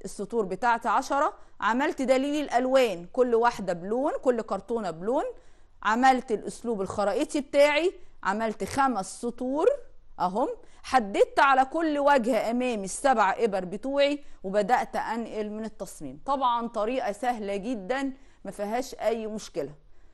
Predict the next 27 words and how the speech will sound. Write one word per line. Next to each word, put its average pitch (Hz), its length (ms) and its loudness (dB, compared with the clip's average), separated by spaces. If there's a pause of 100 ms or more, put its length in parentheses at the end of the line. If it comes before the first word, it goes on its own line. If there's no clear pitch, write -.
(160)
ده 233 140 4
شكل 240 340 -2
التصميم 214 480 -6
اهو 202 160 -4
اللي 208 120 -4
كان 226 180 -4
قدامنا 247 520 -2
اللي 202 140 -4
احنا 226 180 -6
دلوقتي 220 420 0
نفذناه 254 800 -4 (300)
مع 214 240 2
بعض، 147 440 0 (260)
اسلوب 226 340 -4
رمزي 269 520 2 (280)
واسلوب 226 400 -4
خرائطي، 269 640 0 (260)
ونطبق 262 560 2
التصويري 277 760 -2
زي 277 260 0
التصميم 254 520 -4
الاولاني 220 480 -6
بالظبط، 185 540 -6
ما 165 80 -10
فيهوش 208 300 -10
اي 196 200 -2
حاجه. 147 300 -10